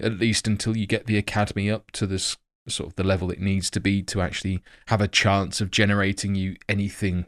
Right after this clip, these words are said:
worth talking about. And <sighs> that is gonna be a long time <laughs> coming as well.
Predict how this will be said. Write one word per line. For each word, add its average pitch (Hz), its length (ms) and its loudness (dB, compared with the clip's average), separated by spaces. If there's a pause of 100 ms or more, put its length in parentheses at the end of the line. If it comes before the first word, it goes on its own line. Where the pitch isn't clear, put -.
(160)
worth 98 640 4
talking 98 420 -2
about. 107 320 2 (720)
And 92 600 2 (1040)
<sighs> - 360 -8
that 98 200 2
is 98 440 0 (360)
gonna 101 180 2
be 92 80 2
a 90 60 4
long 92 240 2
time 92 260 0
<laughs> - 140 2
coming 107 240 2
as 107 200 2
well. 123 160 6